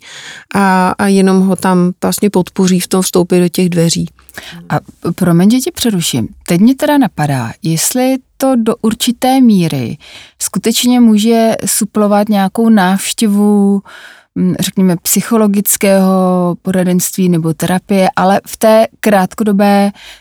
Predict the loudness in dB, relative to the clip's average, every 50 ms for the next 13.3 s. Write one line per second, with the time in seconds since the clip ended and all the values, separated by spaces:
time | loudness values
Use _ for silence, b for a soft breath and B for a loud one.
0 | B -10 -8 -2 -2 -2 0 2 4 4 6 4 4 2 -2 B B B B -10
1 | -4 -2 0 2 2 2 2 0 0 -4 -8 _ -8 -4 -2 0 0 2 2 2
2 | 2 2 2 2 2 2 2 2 0 0 -2 -2 -4 -4 -6 -4 -4 -4 -4 -2
3 | 0 0 0 0 0 0 0 0 2 2 2 0 0 0 0 -2 0 -2 -2 -2
4 | 0 0 0 0 0 -2 -2 -4 -4 -2 -2 -2 -2 -4 -6 -8 -12 -14 -10 -10
5 | -8 -8 -8 -6 -6 -6 -2 -2 0 0 0 0 0 0 0 0 0 0 0 -2
6 | -2 -4 -8 -8 -6 -4 -4 -2 -2 -2 -4 -4 -4 -2 -4 -4 -4 -2 -4 -4
7 | -4 -4 -4 -2 -2 -2 -2 -4 -4 -4 -6 -4 -4 -6 -4 -4 -2 -2 0 0
8 | 0 2 2 2 2 0 -4 -4 -4 -4 -4 -4 -4 -8 -10 -8 -8 -8 -8 -6
9 | -2 0 0 2 0 0 -2 -4 -4 -4 -4 -4 -4 -2 -2 -4 -4 -2 -2 -2
10 | -2 -2 -2 -4 -8 B B B B B B B B B -4 -2 0 0 0 -2
11 | -4 -4 -4 -4 -2 0 2 4 4 4 4 4 4 2 2 2 2 0 -6 -4
12 | -2 -4 -4 -4 -4 -2 -2 0 0 -2 -2 -4 -4 -4 -4 -4 -4 _ 0 0
13 | 2 2 2 0 0 -2